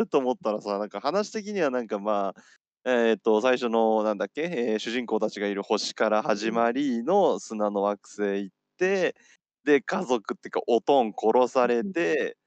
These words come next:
Speaker 2: うん、うん。
Speaker 1: まあ、フレメン、まあ、砂の惑星だからそこにいるす、
Speaker 2: うん、うん。
Speaker 1: 先住民族と合流して、ええ、まあ、終わったんですよ、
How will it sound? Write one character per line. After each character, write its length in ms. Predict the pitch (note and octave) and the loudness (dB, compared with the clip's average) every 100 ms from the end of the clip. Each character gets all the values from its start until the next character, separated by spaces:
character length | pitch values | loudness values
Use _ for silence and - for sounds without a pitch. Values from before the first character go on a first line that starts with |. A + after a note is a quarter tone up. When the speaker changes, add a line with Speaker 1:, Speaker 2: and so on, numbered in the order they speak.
| _ _ - | _ _ -2
Speaker 2:
う 60 | |
ん、 20 | |
う 40 | B2 | 0
ん。 20 | |
Speaker 1:
ま 140 | G#2+ | 0
あ、 40 | G2+ | -2
フ 180 | - A#2+ | -2 0
レ 140 | B2+ | 2
メ 160 | G#2+ G2 | 0 -6
ン、 140 | E2+ | -6
ま 140 | G#2 | -6
あ、 40 | G2 | -6
砂 300 | - G#2+ A2 | -6 -4 -2
の 160 | A2 | 0
惑 240 | G#2+ G#2+ - | 2 0 -2
星 160 | A2 | -4
だ 80 | G#2+ | -2
か 80 | G2 | -4
ら 60 | F#2+ | -6
そ 80 | |
こ 100 | G#2 | -6
に 60 | G2+ | -6
い 20 | |
る 80 | G2+ | -6
す、 100 | - | -8
Speaker 2:
う 40 | |
ん、 20 | G#2+ | -14
う 40 | |
ん。 20 | - | -10
Speaker 1:
先 260 | - A2+ | -4 -4
住 160 | A2 A#2+ | -2 -2
民 140 | B2 | -2
族 580 | G#2 G2 G2+ F#2+ F#2+ F2+ _ - _ - | -6 -4 -2 0 -2 -6 _ -20 _ -6
と 80 | |
合 300 | G2 A#2 B2 | 2 4 6
流 200 | A#2+ B2 | 6 4
し 160 | A#2+ - | 2 -2
て、 480 | - G#3+ G#3+ D3 - - _ _ _ | 2 4 6 2 -2 -10 _ _ _
え 260 | D#3+ D3 B2 | 0 2 0
え、 40 | |
ま 160 | B2 B2+ | 2 2
あ、 80 | |
終 180 | G2 A2+ A#2+ | 2 2 2
わ 60 | |
っ 60 | A#2 _ _ | 2 _ _
た 140 | C3+ | 0
ん 100 | A#2 | 0
で 80 | G#2 | -4
す 160 | F#2+ G2+ | -6 -8
よ、 140 | E2 | -10